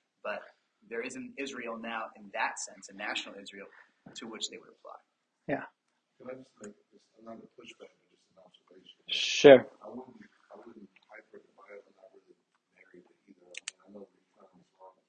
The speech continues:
Speaker 3: they don't really, they don't really address all the issues, but I think there is wisdom, like you said, they're good,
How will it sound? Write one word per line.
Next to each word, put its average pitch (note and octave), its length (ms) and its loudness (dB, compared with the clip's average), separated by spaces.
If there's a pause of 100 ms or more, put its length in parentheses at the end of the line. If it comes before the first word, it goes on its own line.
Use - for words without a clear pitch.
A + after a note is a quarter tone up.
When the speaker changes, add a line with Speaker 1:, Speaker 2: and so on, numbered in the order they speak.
Speaker 3:
they - 120 -20
don't - 200 -20
really, C3+ 240 -20 (1700)
they B2+ 100 -14
don't C#3+ 120 -4
really B2 240 -4
address A2+ 320 -16
all A#2 260 -14
the A#2 120 -14
issues, A#2+ 340 -16
but G#2 160 -14
I G2+ 120 -12
think A#2 140 -18 (280)
there G#2 140 -14
is A#2+ 200 -18
wisdom, G#2+ 440 -18
like - 160 -20
you G#2 80 -20
said, G#2+ 200 -18
they're - 340 -20
good, - 200 -16